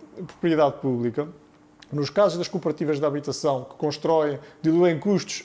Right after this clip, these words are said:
entre várias pessoas, eh, e que podem ter também apoios públicos para o fazer, constroem muito mais barato, e, e ainda ontem tivemos numa, numa,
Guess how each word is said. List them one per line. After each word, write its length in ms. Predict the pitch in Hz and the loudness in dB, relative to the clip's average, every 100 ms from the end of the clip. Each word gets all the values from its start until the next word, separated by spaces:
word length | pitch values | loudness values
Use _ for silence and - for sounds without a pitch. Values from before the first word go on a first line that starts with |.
| 190 | 0
entre 320 | 180 143 135 | 0 0 -2
várias 380 | 151 156 147 139 | 2 2 0 -4
pessoas, 520 | - 175 165 131 - - - - - - | -4 0 2 0 -6 -20 -20 -20 -14 0
eh, 500 | 143 139 131 127 127 | 2 4 4 0 -2
e 180 | 165 151 | -2 -4
que 440 | - 170 170 151 147 | 0 2 4 4 2
podem 220 | - 151 147 | 0 2 2
ter 140 | 156 | 0
também 260 | 156 147 147 | 0 -2 -2
apoios 240 | 147 135 | 0 -2
públicos 340 | - 165 147 | 0 -2 -2
para 100 | - | -2
o 20 | 131 | -6
fazer, 400 | 131 120 175 175 | -4 0 0 0
constroem 380 | 131 - 139 135 | -4 -4 -4 -4
muito 540 | 123 117 127 151 170 | -6 -6 -4 -4 -2
mais 140 | 160 131 | -2 -2
barato, 400 | 127 151 185 - - - - - - | 0 0 0 -6 -20 -20 -20 -16 -6
e, 40 | |
e 500 | 139 139 147 135 131 | -2 -2 -2 -4 -2
ainda 160 | 143 139 | 0 0
ontem 460 | 139 156 147 139 135 139 143 135 - 127 - | 0 0 0 -2 -4 -8 -10 -12 -12 -14 -8
tivemos 360 | 135 139 131 | -4 -4 -4
numa, 360 | 131 131 131 123 | -6 -6 -6 -6
numa, 380 | 120 120 120 123 | -8 -10 -12 -12